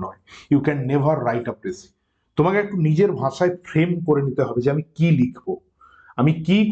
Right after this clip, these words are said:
করতে যাচ্ছি, এটা প্রথমেই কিন্তু একটু বুঝে নিতেই হবে, কিচ্ছু করার নেই।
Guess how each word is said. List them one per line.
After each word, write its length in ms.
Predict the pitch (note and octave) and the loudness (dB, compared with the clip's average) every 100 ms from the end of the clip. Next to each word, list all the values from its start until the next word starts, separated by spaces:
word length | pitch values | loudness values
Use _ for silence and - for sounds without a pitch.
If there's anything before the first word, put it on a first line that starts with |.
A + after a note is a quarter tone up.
| F3+ | 2
করতে 280 | F3 F#3+ F3+ | 2 2 2
যাচ্ছি, 420 | D3 - - F3+ | 0 -4 0 0
এটা 220 | D3+ E3 | 2 -2
প্রথমেই 640 | E3 C3 B2+ D3 D#3 E3+ | -2 -6 -2 -2 0 0
কিন্তু 260 | E3 D3+ D3+ | 0 0 -2
একটু 420 | - - - F#3+ | -2 -8 -2 0
বুঝে 280 | A#2 A#2+ C3+ | 2 2 2
নিতেই 400 | B2+ B2 C#3+ C#3+ | 0 0 2 2
হবে, 240 | G#2 F#2 | -2 -6
কিচ্ছু 300 | - E3 - | -4 -4 -4
করার 300 | - G2+ F#2 | -2 -2 -4
নেই। 100 | - | -10